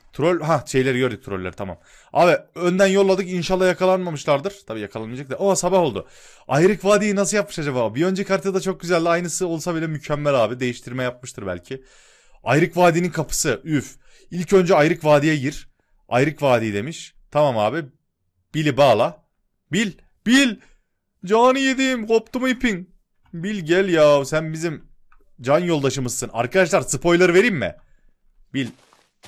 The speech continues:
gel canı yediğim, gel, zorlama beni. Bill'i Moria,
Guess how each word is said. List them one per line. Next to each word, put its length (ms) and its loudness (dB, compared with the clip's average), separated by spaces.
gel 240 -2
canı 300 -2
yediğim, 240 -8
gel, 160 -4
zorlama 520 -4
beni. 140 -10
Bill'i 520 0
Moria, 580 2